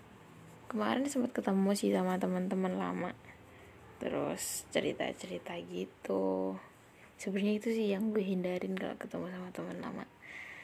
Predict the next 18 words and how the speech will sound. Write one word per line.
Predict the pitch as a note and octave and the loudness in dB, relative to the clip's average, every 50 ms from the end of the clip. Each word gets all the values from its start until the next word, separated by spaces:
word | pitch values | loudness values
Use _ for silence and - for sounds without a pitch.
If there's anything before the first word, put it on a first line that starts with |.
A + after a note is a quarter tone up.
| - - - - - - - - | -16 -16 -16 -18 -20 -12 -8 -4
Ditanya-tanyain. | G3+ - - - - G3+ G3+ G3+ G3+ G3+ - - - G3 G3 G3 F#3+ F#3+ - - - F#3+ F#3+ F#3+ F#3+ | -4 -4 -4 -4 -2 0 0 2 2 0 0 -2 -4 -4 -2 -2 -4 -6 -6 -6 -6 -4 -4 -2 -2
Jadi | F#3+ F#3+ F#3+ F#3+ G3 G3 G3 G3 | -2 -2 0 0 0 0 0 -2
makanya | F#3+ F#3+ F#3+ F#3+ F#3+ F#3+ F#3+ G3 | -2 -4 -4 -4 -4 -4 -6 -6
itu | - - G3 | -4 -4 -4
gue | G3 F#3+ F#3+ F#3+ F#3+ | -2 -2 -2 -2 -2
nggak | F#3+ F#3+ F#3+ | -2 -4 -4
suka | - G3+ F#3+ - F#3+ F#3+ - | -6 -8 -8 -6 -8 -8 -6
kalau | - F#3+ F#3+ G3 - | -6 -6 -6 -6 -8
ketemu | - - - G3 F#3+ F#3 F#3 F#3 F#3+ F#3+ F#3 F#3+ | -10 -4 -2 0 2 2 2 2 4 4 4 4
orang. | F#3 F#3+ F#3+ F#3 F#3 F#3 F#3 G3+ G#3 - - - - - A3 - G#3+ - - - | 4 4 2 2 0 -2 -4 -6 -8 -10 -10 -6 -2 -2 -2 0 -2 -2 -4 -4
<laughs> | - - - - - - - - - - - G#3+ | -6 -8 -10 -10 -10 -10 -10 -10 -10 -4 0 0
Lebih | G3+ G3 G3+ G3 | 2 2 0 0
suka | - - - A3 | 0 2 4 4
di | G3 F#3+ G3 F#3 | 4 4 2 2
kamar, | - F#3+ F#3 F#3 F#3 F3+ F#3 F#3 F#3+ F#3+ G#3 G#3 - - - - - - - - | 2 2 2 2 0 0 0 0 0 -2 -2 -6 -10 -12 -14 -14 -16 -10 -4 -2
lebih | G3+ F#3+ F#3+ F#3 | -2 -2 -2 -2
suka | - F#3+ - - F#3+ - - - - - - - - - - - - - | -4 -4 -2 -2 -2 -2 -4 -8 -12 -14 -14 -14 -14 -14 -14 -12 -8 -2
sendirian, | - G#3 G3 F#3 F3+ F#3 F3+ F3+ F3+ - F#3 - F#3+ F#3 G3 | 0 2 4 4 4 2 2 0 -2 -2 -2 -2 -4 -4 -6